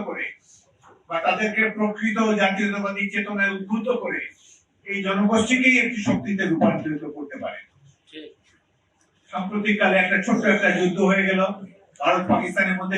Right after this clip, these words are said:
Speaker 1: যেহেতু উভয় দেশ পারমাণবিক শক্তিধর, সেজন্য অতি অল্প সময়ের মধ্যে, অল্প ক্ষয়ক্ষতির মধ্যে যুদ্ধটি বন্ধ করার সম্ভব হয়েছে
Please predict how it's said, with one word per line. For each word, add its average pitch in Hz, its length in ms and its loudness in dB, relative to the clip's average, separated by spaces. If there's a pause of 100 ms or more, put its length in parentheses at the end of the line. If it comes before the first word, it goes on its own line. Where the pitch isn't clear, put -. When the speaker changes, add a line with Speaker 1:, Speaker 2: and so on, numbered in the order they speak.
Speaker 1:
যেহেতু 208 260 4 (100)
উভয় 220 340 4
দেশ 170 160 2 (640)
পারমাণবিক 170 680 -2 (100)
শক্তিধর, 190 480 -4 (360)
সেজন্য 180 300 -2 (100)
অতি 180 140 -2 (100)
অল্প 180 140 0 (120)
সময়ের 185 320 -6
মধ্যে, 190 180 -10 (100)
অল্প 165 120 -4 (100)
ক্ষয়ক্ষতির 165 480 -6
মধ্যে 165 200 -6 (460)
যুদ্ধটি 160 420 -2 (360)
বন্ধ 143 180 -12 (120)
করার 147 260 -2 (540)
সম্ভব 175 380 0
হয়েছে - 280 -2